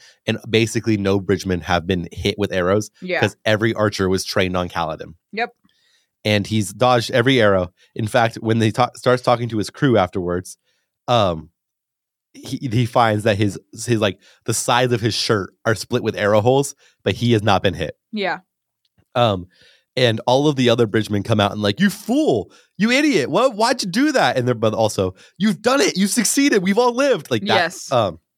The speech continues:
Speaker 2: Pretty impressive.
Speaker 1: Yeah. And so they are,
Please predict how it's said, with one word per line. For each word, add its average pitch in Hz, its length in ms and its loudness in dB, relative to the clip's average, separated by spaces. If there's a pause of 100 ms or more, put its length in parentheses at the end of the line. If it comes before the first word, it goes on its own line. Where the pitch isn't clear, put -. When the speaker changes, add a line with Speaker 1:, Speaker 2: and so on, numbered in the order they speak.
(300)
Speaker 2:
Pretty 254 180 4
impressive. 185 540 0 (240)
Speaker 1:
Yeah. 95 240 2 (480)
And 135 180 0
so 139 140 2
they 139 140 2
are, 127 240 2